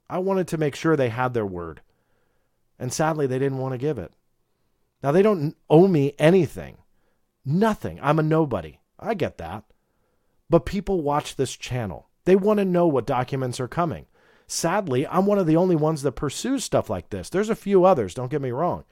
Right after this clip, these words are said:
But I'm one of the only ones that covers it in this way. Others do the copy and paste journalism, and they see one thing in one blog, and they just roll with it, and you see it in all the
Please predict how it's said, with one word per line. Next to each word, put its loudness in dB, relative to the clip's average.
But -2
I'm 2
one 4
of 2
the 4
only 2
ones 0
that -4
covers -4
it -6
in -10
this -14
way. -12
Others 4
do 0
the -6
copy 0
and -4
paste -2
journalism, 0
and -2
they 0
see -2
one 0
thing 0
in -4
one 0
blog, 4
and -2
they 4
just -2
roll 6
with 0
it, 0
and -8
you -4
see -2
it 2
in 2
all 0
the 0